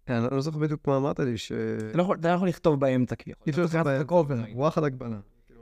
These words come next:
Speaker 1: ממש
Speaker 2: זה הגבלה, אבל בתכלס אפשר לפתור, זה, כאילו, פותרים אותה. זה, זה לא מה שנקרא, זה לא
Speaker 1: כן.
Speaker 2: מתורן, אתה פשוט מסמן כמחוק את מה שיש לך באמצע הקובץ, ומוסיף את זה בסוף הקובץ, אז כאילו, אתה
Speaker 1: מגניב.
Speaker 2: כאילו, בגלל שה-ram שלך
Speaker 1: אה, זה.
Speaker 2: בגלל שהאינדקס שלך נמצא ב-ram, אז אתה תכלס פשוט מצביע עכשיו ל-value החדש, מה שנקרא.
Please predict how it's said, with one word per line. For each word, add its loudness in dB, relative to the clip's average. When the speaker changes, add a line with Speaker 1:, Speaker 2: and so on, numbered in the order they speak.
Speaker 1:
ממש -4
Speaker 2:
זה 4
הגבלה, 6
אבל 4
בתכלס 2
אפשר -2
לפתור, 2
זה, 2
כאילו, -2
פותרים 4
אותה. 0
זה, 0
זה 0
לא 4
מה 0
שנקרא, -2
זה 0
לא 0
Speaker 1:
כן. 4
Speaker 2:
מתורן, 2
אתה -2
פשוט 0
מסמן 2
כמחוק 0
את -8
מה 2
שיש -4
לך -8
באמצע 4
הקובץ, 4
ומוסיף -2
את -2
זה -4
בסוף -4
הקובץ, -8
אז -10
כאילו, -8
אתה -6
Speaker 1:
מגניב. 0
Speaker 2:
כאילו, -2
בגלל 2
שה-ram 2
שלך -6
Speaker 1:
אה, 0
זה. -10
Speaker 2:
בגלל 2
שהאינדקס 2
שלך -4
נמצא 0
ב-ram, 4
אז 2
אתה 0
תכלס -4
פשוט -6
מצביע 2
עכשיו 0
ל-value 0
החדש, 0
מה -10
שנקרא. -8